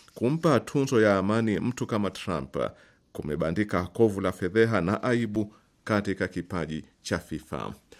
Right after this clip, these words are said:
Vilevile wametoa mwito wa kususiwa mashindano ya kombe la dunia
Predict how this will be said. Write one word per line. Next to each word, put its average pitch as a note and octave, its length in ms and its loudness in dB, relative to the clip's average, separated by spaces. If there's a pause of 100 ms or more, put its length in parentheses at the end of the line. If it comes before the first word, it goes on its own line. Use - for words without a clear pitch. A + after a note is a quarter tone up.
(260)
Vilevile C3+ 400 6
wametoa A#2+ 520 6
mwito C3 300 2
wa G#2 100 6
kususiwa D3+ 600 0
mashindano A#2+ 500 2
ya G#2 80 0
kombe G#2 260 -2
la F2+ 140 0
dunia G2 340 2